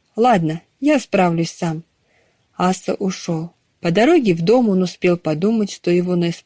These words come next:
новоиспеченный племянник сможет справиться со всем, что требуется. Как бы то ни было, поездка обещала быть как минимум интересной. Той же ночью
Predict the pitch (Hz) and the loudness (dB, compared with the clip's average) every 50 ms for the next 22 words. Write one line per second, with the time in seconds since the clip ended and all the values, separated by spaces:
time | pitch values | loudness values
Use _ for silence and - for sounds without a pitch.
0 | _ - - 180 170 180 185 175 175 175 170 - - 165 170 - - 180 180 175 | _ -12 -6 -2 -2 0 0 0 0 -2 -2 -2 -6 -6 -4 -2 -2 0 0 0
1 | 165 165 - 160 151 156 175 214 247 262 240 226 214 - _ _ _ _ _ _ | -2 -4 -4 -4 -4 -2 0 0 0 0 0 -2 -4 -6 _ _ _ _ _ _
2 | - - - 202 262 339 311 247 185 160 - - - 185 196 214 220 202 185 - | -10 -4 0 2 2 2 2 2 0 -2 -4 -4 -2 0 2 2 2 2 0 -2
3 | - 165 - - 165 165 - - - 196 214 220 208 - - - 170 175 175 - | -6 -8 -6 -6 -6 -6 -6 -6 -2 -2 -2 -2 -4 -6 -8 -6 -6 -6 -6 -6
4 | 175 170 170 170 165 170 160 165 170 - - - 185 185 - _ _ _ _ _ | -6 -6 -4 -4 -6 -8 -10 -10 -12 -14 -16 -16 -16 -16 -16 _ _ _ _ _
5 | _ _ _ - - - - - _ _ - 320 359 311 262 196 - - 175 165 | _ _ _ -20 -20 -20 -20 -20 _ _ 0 2 2 2 2 0 0 0 0 0
6 | 175 214 262 285 254 240 220 214 214 214 - _ - 160 156 170 247 311 311 - | 2 2 2 2 2 2 0 0 -2 -4 -8 _ -4 -2 -2 0 0 0 0 -2
7 | - 247 233 220 226 208 - - 226 214 214 208 196 196 196 196 196 - - - | -2 0 0 0 0 -2 -4 -4 -2 -2 0 0 0 0 -2 -2 -4 -4 -6 -8
8 | 160 - - - 165 180 190 190 180 180 180 - - - - 160 170 170 - 185 | -8 -6 -4 -2 0 0 0 0 0 -2 -2 -6 -6 -6 -4 -4 -4 -4 -2 -2
9 | 175 170 160 147 151 - - - 151 156 165 170 _ _ _ _ _ _ _ _ | 0 0 0 -2 -4 -6 -10 -12 -12 -12 -12 -14 _ _ _ _ _ _ _ _
10 | _ _ _ _ _ _ _ _ _ _ _ _ _ _ _ _ _ _ _ _ | _ _ _ _ _ _ _ _ _ _ _ _ _ _ _ _ _ _ _ _
11 | _ _ _ _ _ _ _ _ _ _ _ _ _ _ - - - - - _ | _ _ _ _ _ _ _ _ _ _ _ _ _ _ -10 -10 -10 -10 -14 _
12 | _ _ - 254 294 349 339 277 226 175 170 180 220 262 277 - - - 226 220 | _ _ 0 2 4 4 4 4 4 2 4 4 4 2 2 0 -2 -2 -2 -2
13 | 214 | -2